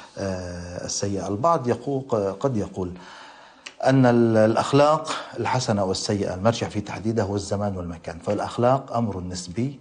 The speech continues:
هي نسبية، آه، تابعة للزمان والمكان. بالنسبة لل-،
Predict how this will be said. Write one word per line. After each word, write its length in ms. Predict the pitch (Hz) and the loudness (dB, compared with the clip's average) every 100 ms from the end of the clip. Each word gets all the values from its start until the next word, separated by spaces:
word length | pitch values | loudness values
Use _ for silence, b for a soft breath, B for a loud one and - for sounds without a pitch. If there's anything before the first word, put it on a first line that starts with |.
| - | -16
هي 140 | 95 92 | -8 -6
نسبية، 560 | 92 - 110 120 135 135 B B | -6 -2 2 4 2 -2 B B
آه، 60 | 98 | -10
تابعة 480 | - 143 151 123 110 | 2 4 6 4 4
للزمان 680 | 127 120 127 143 147 147 147 - _ - | 2 4 4 4 2 -2 -4 -12 _ 0
والمكان. 580 | 120 117 117 110 90 82 B B B | 4 4 4 2 0 -4 B B B
بالنسبة 500 | 117 110 123 196 190 | -2 2 4 4 4
لل-، 240 | 156 120 | 2 2